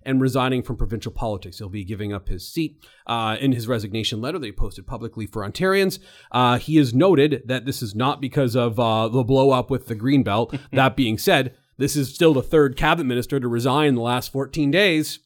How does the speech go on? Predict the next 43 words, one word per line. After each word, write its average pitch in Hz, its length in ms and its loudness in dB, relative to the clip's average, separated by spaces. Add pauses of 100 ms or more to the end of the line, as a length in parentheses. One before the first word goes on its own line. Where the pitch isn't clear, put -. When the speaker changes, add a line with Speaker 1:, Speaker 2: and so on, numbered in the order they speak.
Speaker 2:
And 110 120 -8
I'd 120 200 0
have 117 180 -4
a 113 60 -8
lot 104 220 -8
of 98 80 -12
nickels 98 420 -16
if 92 160 -18 (100)
we, 92 380 -18 (100)
you 104 200 -16
know, 90 200 -18 (140)
believed 107 380 -8
in 95 100 -10
those 92 180 -16
coincidences. 95 640 -14
Speaker 1:
Yes, 127 460 2
yes. 131 540 -4
Speaker 2:
<laughs> 147 40 -4 (500)
Speaker 1:
Uh, 139 560 4
so 208 360 0 (120)
that 202 240 0
is 185 100 -2
an 202 120 2
awkward 175 460 2
part 165 200 2
of 151 100 -2
this. 151 280 -4
Nonetheless, 170 580 0 (140)
I 151 100 -4
think 180 200 -4
the, 147 80 -4
the, 131 220 -4
the 131 200 -8
practical 175 480 -4
part 135 220 -2
that 110 80 -14
matters 117 340 -8
most 214 240 -4
here 117 200 -12 (240)
is 127 320 -10
Monty 160 260 -2
McNaughton 139 540 -8
was 104 280 -10